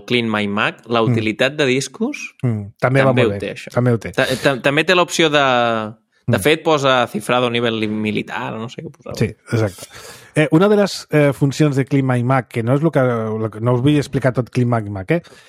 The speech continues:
Speaker 2: Però una de les que faig servir moltíssim, moltíssim, moltíssim, la que més em diferencia és el uninstaller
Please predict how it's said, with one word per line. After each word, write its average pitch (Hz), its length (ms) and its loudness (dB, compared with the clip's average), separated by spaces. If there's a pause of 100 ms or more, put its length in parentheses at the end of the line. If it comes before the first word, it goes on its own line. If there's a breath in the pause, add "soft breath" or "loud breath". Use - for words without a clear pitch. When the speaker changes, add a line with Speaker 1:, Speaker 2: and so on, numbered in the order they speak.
(120)
Speaker 2:
Però 147 200 4
una 202 100 4
de 208 80 4
les 190 100 0
que - 100 -8
faig 160 100 -2
servir 143 260 2
moltíssim, 160 720 0
moltíssim, 151 340 0
moltíssim, 147 380 0
la 135 80 2
que 127 160 0
més 151 220 0
em 139 100 -2
diferencia 139 640 0
és 175 220 0 (560 loud breath)
el 156 220 4 (200)
uninstaller 135 680 0